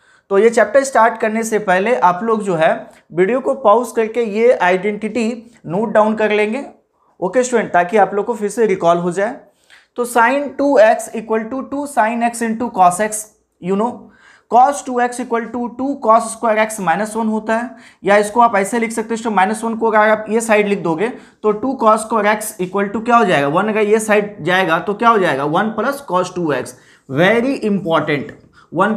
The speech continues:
plus cos टू एक्स equal to टू cos square और वन minus cos टू एक्स equal to टू sin square x,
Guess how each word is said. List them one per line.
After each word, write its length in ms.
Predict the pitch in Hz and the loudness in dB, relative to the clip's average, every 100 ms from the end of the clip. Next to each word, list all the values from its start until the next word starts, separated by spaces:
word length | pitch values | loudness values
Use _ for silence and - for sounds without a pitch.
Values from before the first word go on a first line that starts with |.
| 220 | 0
plus 220 | 214 214 196 | 0 0 0
cos 220 | 208 208 | 0 2
टू 120 | 220 | -2
एक्स 160 | 220 202 | 0 -2
equal 240 | 208 196 220 | 0 -2 -2
to 120 | 220 | -4
टू 160 | 240 226 | -4 0
cos 220 | 240 240 | 0 2
square 200 | 254 277 277 - - | 0 0 -2 -10 -4
और 100 | 160 | 0
वन 240 | 180 262 247 | 2 2 2
minus 300 | 233 233 - | 2 0 -2
cos 220 | 214 214 | -2 -2
टू 120 | 233 220 | -2 -2
एक्स 160 | 220 | 0
equal 240 | 208 208 208 | -2 0 -2
to 160 | 226 220 | -4 -4
टू 140 | 214 | -4
sin 300 | 202 185 170 | 0 0 0
square 340 | 147 151 117 - | -2 -2 -2 -4
x, 160 | - | -10